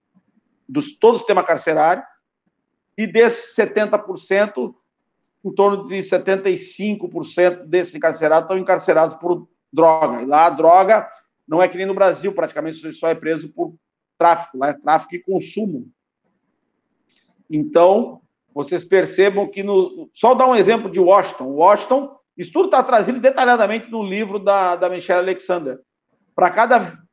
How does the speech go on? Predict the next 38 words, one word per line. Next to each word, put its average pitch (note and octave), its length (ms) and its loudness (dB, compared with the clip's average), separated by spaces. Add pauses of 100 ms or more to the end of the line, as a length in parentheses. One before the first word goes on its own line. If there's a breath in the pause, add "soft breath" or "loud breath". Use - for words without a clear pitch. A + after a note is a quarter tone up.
(480)
vinte D4+ 320 -6
e - 80 -18
cinco C#4 440 -8
negros A#3 440 0
presos, G#3+ 360 4
nós A3 140 0
temos A3+ 240 0
um C4 60 -6
branco A3 320 2
preso F3+ 260 -2
por E3+ 160 -10
droga D#3 260 0
nos D3 120 -6
Estados D3 240 -8
Unidos. C#3+ 220 -14 (1300)
E, A3 360 -2
e A3+ 420 -4
quando D#4 300 4
começou C4+ 400 4
a A#3 40 2
guerra G#3 300 4
às F3+ 140 0
drogas, G#3 600 4 (340)
a E3 100 0
guerra G3+ 320 2
às F3+ 80 -2
drogas A3 180 0
começou A3+ 280 -4
com A3+ 60 0
a A3 100 2
guerra G3 260 4
às F#3 120 -2
drogas, A3 520 0
especialmente A#3+ 600 -4
a - 20 -16
guerra G#3+ 220 4
ao A#3 180 0
crack. B3 480 -2